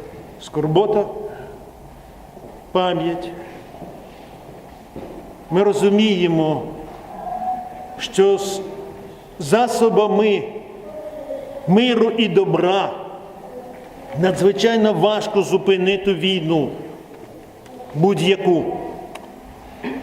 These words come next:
Ми це розуміємо. Але, знаючи це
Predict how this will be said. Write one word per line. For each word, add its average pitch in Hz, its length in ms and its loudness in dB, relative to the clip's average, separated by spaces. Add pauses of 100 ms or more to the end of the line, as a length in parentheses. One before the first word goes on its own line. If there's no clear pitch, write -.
Ми 160 100 0
це 185 140 2
розуміємо. 156 560 0 (2250)
Але, 147 260 4
знаючи 170 480 0
це - 200 -10